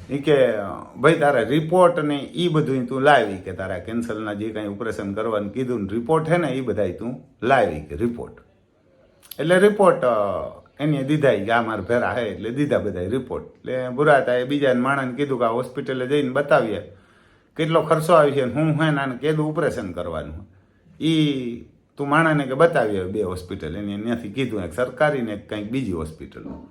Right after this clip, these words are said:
એટલે એ છોકરો ત્યાંથી ભુરાતા ને માણસ હતો એ લઈ,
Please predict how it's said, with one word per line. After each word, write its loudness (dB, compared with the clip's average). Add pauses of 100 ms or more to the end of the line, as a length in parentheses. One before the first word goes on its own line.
(380)
એટલે 2
એ 0
છોકરો 4
ત્યાંથી 0
ભુરાતા 4
ને -4
માણસ 2
હતો -2
એ 0
લઈ, 4